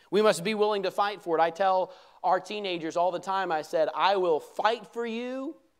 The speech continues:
even if that means I have to fight you." By the way, can I just say this? Your pastor will fight for you. But don't be upset when that means he's gotta come fight you for you.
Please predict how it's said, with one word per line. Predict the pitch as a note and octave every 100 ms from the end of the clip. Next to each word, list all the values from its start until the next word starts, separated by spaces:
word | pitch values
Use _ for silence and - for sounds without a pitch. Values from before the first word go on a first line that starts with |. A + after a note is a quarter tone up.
| _ _ _ G#3
even | A3+ B3 A#3+
if | A#3 A3
that | A3+ A3+
means | A3+ A3
I | G#3 G3
have | G3+ G3+ -
to | G#3
fight | - B3 A#3 A3+ - -
you." | B2 E2+ _ _ _ _ _ _ _ _ _ F3
By | G#3 A#3+
the | A#3+
way, | B3 A3+ F3+
can | G3
I | A3 B3+
just | A3 -
say | A3 A3
this? | G3+ A3 G#3 - _ _ _ _ _ _
Your | D3 A#3 C#4
pastor | - B3 G#3 - G#3
will | G3+
fight | F3 A3+ G3+ -
for | - E3+
you. | B2 A2 F2+ _ _ _ _ _ _ _ _ _ _ _ _ _ _ _ -
But | D#3+
don't | F3 C4 D4 B3+
be | C4+
upset | C4 G3+ - B3+ G3+
when | G3
that | A3+
means | A3+ A3+ G#3+
he's | G#3
gotta | B3 A3+ G3+
come | G#3+ G3+
fight | - G#3+ A3 G3
you | F#3+ A#3 G#3
for | - A#3+ A3 G3
you. | F#3 F#3+ D3+ G2